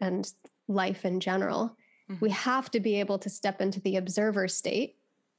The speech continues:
Speaker 1: which is more of this awareness, this consciousness, and out of the human conditioned mind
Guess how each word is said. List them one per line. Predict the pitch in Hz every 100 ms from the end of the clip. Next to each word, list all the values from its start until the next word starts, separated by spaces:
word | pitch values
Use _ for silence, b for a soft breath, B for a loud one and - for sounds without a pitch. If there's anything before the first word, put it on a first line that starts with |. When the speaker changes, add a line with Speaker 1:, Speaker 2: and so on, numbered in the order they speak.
| _
Speaker 1:
which | 208 196
is | 208 202
more | 196 190 180
of | 180 185
this | 190 - -
awareness, | 190 190 190 196 185 208 -
this | 190
consciousness, | - - 277 - 214 196 - 214 - -
and | 208
out | - 202 220
of | 214
the | 208
human | 196 208 190 185
conditioned | 190 208 190 190 - 202 -
mind | 202 202 - - 208